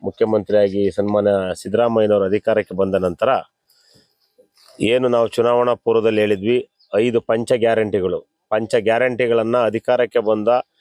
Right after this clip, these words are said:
ಆರೇ ತಿಂಗಳೊಳಗಡೆ ಐದು ಗ್ಯಾರಂಟಿ, ಒಂದು ಭಾಗ್ಯಲಕ್ಷ್ಮಿ ಯೋಜನೆ, ಗೃಹಲಕ್ಷ್ಮಿ ಯೋಜನೆ, ಗೃಹಜ್ಯೋತಿ ಯೋಜನೆ, ಯುವ ನಿಧಿ,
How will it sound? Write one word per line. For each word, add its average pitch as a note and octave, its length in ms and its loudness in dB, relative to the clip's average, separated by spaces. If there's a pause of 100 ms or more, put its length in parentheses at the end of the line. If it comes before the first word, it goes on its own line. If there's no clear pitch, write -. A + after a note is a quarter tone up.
(220)
ಆರೇ B2+ 340 2
ತಿಂಗಳೊಳಗಡೆ A2+ 800 0 (360)
ಐದು C#3+ 360 2
ಗ್ಯಾರಂಟಿ, A#2+ 560 0 (120)
ಒಂದು B2+ 560 0 (1400)
ಭಾಗ್ಯಲಕ್ಷ್ಮಿ A#2+ 560 0
ಯೋಜನೆ, G#2 640 0
ಗೃಹಲಕ್ಷ್ಮಿ B2 520 0
ಯೋಜನೆ, G2+ 460 0
ಗೃಹಜ್ಯೋತಿ A#2+ 580 0
ಯೋಜನೆ, G2 720 -2
ಯುವ G#2+ 200 0
ನಿಧಿ, G2 480 -2